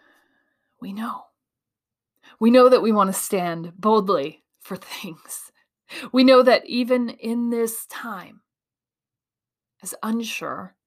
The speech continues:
and shaky as the ground we're on, we still have to make decisions. We still have to stand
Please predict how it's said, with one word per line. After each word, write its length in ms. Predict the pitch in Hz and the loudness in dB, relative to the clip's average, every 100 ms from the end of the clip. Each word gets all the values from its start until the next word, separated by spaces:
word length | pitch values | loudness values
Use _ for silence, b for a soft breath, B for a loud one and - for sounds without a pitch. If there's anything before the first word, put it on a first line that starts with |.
| _ _ _ | _ _ _
and 180 | 170 165 | -20 -16
shaky 880 | - - - 226 214 - 131 226 - _ _ _ _ - | -14 -12 -8 -8 -10 -10 -10 -12 -14 _ _ _ _ -20
as 140 | 175 | -16
the 80 | 160 | -10
ground 320 | 165 170 180 | -8 -8 -10
we're 220 | 196 220 185 | -8 -8 -6
on, 380 | 165 160 214 - _ _ _ _ _ _ _ _ _ _ _ _ _ _ _ _ _ _ _ _ _ _ - | -8 -10 -14 -16 _ _ _ _ _ _ _ _ _ _ _ _ _ _ _ _ _ _ _ _ _ _ -12
we 80 | 190 | -8
still 320 | - 208 190 | -6 -4 -6
have 200 | 180 175 | -6 -12
to 80 | 185 | -16
make 220 | 175 - | -18 -20
decisions. 880 | - - - - - _ _ - - _ _ _ _ _ _ _ _ _ _ _ _ _ _ _ _ _ _ _ _ _ _ _ _ | -18 -14 -12 -12 -16 _ _ -20 -20 _ _ _ _ _ _ _ _ _ _ _ _ _ _ _ _ _ _ _ _ _ _ _ _
We 60 | 226 | -2
still 280 | - 240 208 | 0 0 -2
have 140 | 196 | -4
to 80 | 190 | -8
stand 800 | - - - 247 254 247 170 - | -6 -6 -8 -10 -10 -10 -12 -18